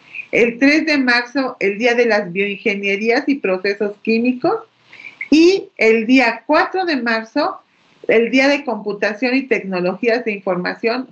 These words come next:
junto con el Día de las Ciencias Aplicadas. Así es que son momentos muy importantes como para que terminen de perfilar su vocación, conozcan qué es lo que viene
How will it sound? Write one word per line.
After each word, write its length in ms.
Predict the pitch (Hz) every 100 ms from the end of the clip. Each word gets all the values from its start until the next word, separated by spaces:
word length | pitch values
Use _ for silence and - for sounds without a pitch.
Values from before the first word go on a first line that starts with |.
| -
junto 400 | 349 349 370 370
con 160 | 247
el 160 | 208 208
Día 360 | 262 269 294 - _ -
de 140 | 214
las 220 | 202 196 -
Ciencias 440 | 240 247 254 247
Aplicadas. 680 | 202 - 175 175 165 160 151 _ _ - -
Así 260 | - 233 269
es 160 | 277
que 320 | - 254 247 _ _ -
son 400 | - 320 330 233
momentos 640 | 254 254 277 294 320 320
muy 280 | 294 320 359
importantes 840 | 370 311 233 - 226 214 254 311 - -
como 260 | 233 214
para 260 | 220 208 208
que 100 | 214
terminen 580 | 208 214 214 247 277 277
de 120 | 240
perfilar 600 | 233 190 190 196 202 214
su 120 | 262
vocación, 760 | 226 180 170 165 - 208 226 294 - - - -
conozcan 720 | - 262 262 302 370 - 339 294
qué 100 | 262
es 80 |
lo 220 | 285 269 277
que 140 | 240
viene 680 | 208 247 262 277 302 302